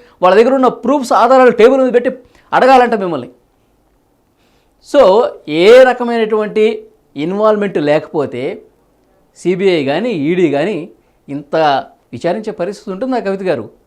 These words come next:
ముఖ్యమంత్రుల స్థాయి ఉప ముఖ్యమంత్రులు కూడా జైల్లో పెట్టిన పరిస్థితి ఉన్నప్పుడు ఎట్లా తప్పించుకోగలుగుతారు కవిత గారు?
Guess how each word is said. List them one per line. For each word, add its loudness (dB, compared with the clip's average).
ముఖ్యమంత్రుల -6
స్థాయి -4
ఉప -6
ముఖ్యమంత్రులు -6
కూడా 0
జైల్లో 2
పెట్టిన -2
పరిస్థితి -8
ఉన్నప్పుడు -6
ఎట్లా -4
తప్పించుకోగలుగుతారు -2
కవిత -4
గారు? -4